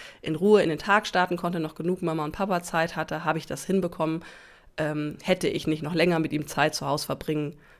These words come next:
müssen, wenn ich ihn dann schon so viele Stunden fremdbetreuen lasse. Also irgendwie hat das schon was von, ich muss es wieder gut machen. Und das ist total daneben und auch nicht richtig, glaub ich, ne? Also wenn ich so mich neben mich stelle und mir das angucke, was ich da gerade rede, denk ich, „Hä?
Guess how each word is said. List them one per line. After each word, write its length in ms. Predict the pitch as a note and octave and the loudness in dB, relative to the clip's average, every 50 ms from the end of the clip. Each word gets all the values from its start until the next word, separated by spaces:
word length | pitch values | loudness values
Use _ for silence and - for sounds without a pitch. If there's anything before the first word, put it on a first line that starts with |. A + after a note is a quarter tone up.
| _ - | _ -4
müssen, 280 | F#3+ D#3+ - - D3+ | -4 -2 -2 -2 -2
wenn 160 | D3+ D#3+ F3 E3+ | 0 0 2 0
ich 160 | E3+ - - | 0 -2 -2
ihn 160 | D3+ D#3+ D3+ | -2 0 0
dann 160 | D3 C#3+ D3+ | 0 -2 -4
schon 260 | - - E3+ E3+ D3 | -4 -4 -2 -2 -2
so 120 | C#3+ D3 C#3+ | -4 -6 -8
viele 260 | - - - C#3+ C#3+ | -8 -8 -6 -6 -6
Stunden 380 | - - - - C#3 - - - | -8 -8 -10 -10 -10 -8 -10 -10
fremdbetreuen 640 | - - - - - - - - - - - - - | -10 -10 -12 -12 -12 -12 -14 -14 -12 -12 -10 -10 -10
lasse. 300 | - - - - F3+ F3+ F#3 - | -10 -10 -12 -12 -14 -14 -8 -4
Also 160 | - F3 F3+ | -2 0 4
irgendwie 380 | - G3+ A3 A#3 A#3 A3+ G3+ G3 | 6 8 8 8 8 6 4 2
hat 100 | F#3+ F#3+ | 4 4
das 120 | F#3+ F3+ - | 4 4 4
schon 200 | G3+ F#3+ F#3+ E3 | 4 4 4 4
was 160 | E3 E3 - | 4 2 0
von, 240 | - - E3+ D#3+ D3+ - | 0 0 0 0 0 -2
ich 140 | C#3 - | -4 -2
muss 220 | D#3 D3+ D3+ D3 - | 0 0 0 0 -2
es 120 | - - | -6 -6
wieder 180 | D#3 C3+ C3 C#3+ | -4 -4 -4 -4
gut 200 | - D#3 C#3+ - | -6 -8 -8 -8
machen. 180 | D#3+ D#3+ D#3 | -6 -6 -4
Und 80 | D3+ D#3 | -4 -4
das 120 | E3+ E3+ E3 | -2 -2 -2
ist 160 | D#3+ - - - - - - - - _ _ _ _ _ _ _ _ - | -4 -6 -8 -14 -18 -20 -20 -20 -20 _ _ _ _ _ _ _ _ -8
total 440 | - D#3 - F3+ D#3+ D#3+ E3 E3 F3+ | -6 -6 -2 2 6 6 6 6 4
daneben 520 | E3+ D#3+ D3 D#3 D#3+ E3 F#3 A#3 - G4 G#4+ G4+ - - | 2 2 2 4 6 6 6 6 6 4 2 2 0 0
und 160 | F#3 E3+ - | 2 2 2
auch 140 | - D#3 E3+ | 2 0 0
nicht 220 | D#3+ D3 F3 F3 | -2 -2 -4 -6
richtig, 420 | F3 F3+ E3+ - - - B3 - - | -6 -6 -6 -4 -2 -4 -2 -2 0
glaub 260 | A#3+ A#3 B3 C4 C#4 | 2 2 4 4 2
ich, 200 | E4 E4+ - - | 0 -2 -2 -2
ne? 180 | G3 A3 A#3 G3 | 0 0 0 0
Also 260 | F3 E3+ F3 E3 E3 - - - - - - | 0 -2 -2 -4 -6 -6 -6 -6 -6 -8 -6
wenn 180 | F3+ F3 F3 | -4 -4 -4
ich 200 | F3 E3+ - - - - | -4 -4 -6 -8 -12 -10
so 360 | - - E3 E3 E3+ E3 E3+ | -8 -6 -6 -4 -4 -4 -4
mich 260 | E3+ E3+ E3+ - - | -4 -6 -6 -4 -2
neben 240 | E3+ F3 G3+ G#3+ G#3 | 2 4 4 6 6
mich 180 | G#3 G#3 - - | 4 4 2 0
stelle 280 | - G#3+ G#3 G#3 G#3 | 0 2 2 4 4
und 160 | G3 F#3+ F3 F#3+ | 2 2 0 0
mir 60 | E3+ | -2
das 140 | E3 - - | -4 -4 -2
angucke, 420 | F3 F#3 F#3+ - E3 - F#3 F3 | -4 -4 -4 -4 -4 -4 -2 -2
was 100 | F3+ - | 0 0
ich 100 | G3 G3 | 0 0
da 140 | - E3 E3 | 0 0 2
gerade 340 | - - E3+ E3 F3 E3+ F3 | 4 4 6 6 6 4 4
rede, 220 | E3 F3 F#3+ G3 | 4 4 4 2
denk 180 | F#3+ F3+ E3+ F3+ | 2 0 -2 -4
ich, 120 | F3 - - - - - | -6 -10 -14 -20 -20 -16
„Hä? 340 | - - - B2+ D3+ F3 | -12 -6 -4 -2 -2 -2